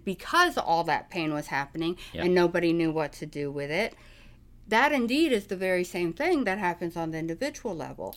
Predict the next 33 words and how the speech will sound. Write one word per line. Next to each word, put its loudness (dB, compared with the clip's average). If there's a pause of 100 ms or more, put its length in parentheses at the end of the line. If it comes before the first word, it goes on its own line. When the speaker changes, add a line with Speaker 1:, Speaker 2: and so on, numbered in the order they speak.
Speaker 2:
Right. -2
Speaker 1:
So 4
the -2
same -2
way -2
that -4
we -4 (140)
heal 0
individually, -2 (320)
we -2
heal -2
as -8
a -10
community. -8 (180)
Speaker 2:
Yeah. -2 (1600)
One -2
positive -2
interaction -4
at -4
a -10
time. -4 (320)
Speaker 1:
Well, 2
y-, -6
w-, -12
Speaker 2:
Formulate 2
Speaker 1:
y-, -20
Speaker 2:
the -4
new, -4 (280)
new -4
pathways. -6
Speaker 1:
Um, -2 (160)
yes, 2
definitely, 0